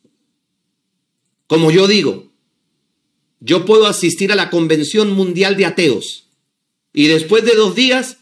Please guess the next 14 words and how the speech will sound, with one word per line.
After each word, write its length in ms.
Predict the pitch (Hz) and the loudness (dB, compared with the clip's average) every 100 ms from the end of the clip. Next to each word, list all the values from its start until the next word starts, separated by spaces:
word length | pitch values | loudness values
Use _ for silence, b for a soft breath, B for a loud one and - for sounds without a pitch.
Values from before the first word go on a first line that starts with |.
| _ | _
salgo 560 | - - - 170 156 160 | -18 -8 -2 0 2 0
creyente, 640 | 151 135 135 113 - - _ _ _ _ _ _ - | 0 -2 -2 -6 -12 -20 _ _ _ _ _ _ -4
porque 260 | 147 170 | -2 0
lo 100 | 160 | 0
mío 240 | 156 180 175 | 2 0 2
no 100 | 175 | 0
es 120 | 175 | 0
una 140 | 175 | -2
opinión, 520 | 160 139 135 95 - _ _ _ _ _ _ _ | 0 0 -2 -4 -14 _ _ _ _ _ _ _
lo 180 | 113 135 | -4 0
mío 220 | 165 175 | 2 2
es 140 | 160 165 | 0 -2
una 420 | 151 147 - _ | -6 -6 -14 _
convicción. 640 | 180 151 135 - 135 101 | -2 -2 -2 -6 -10 -12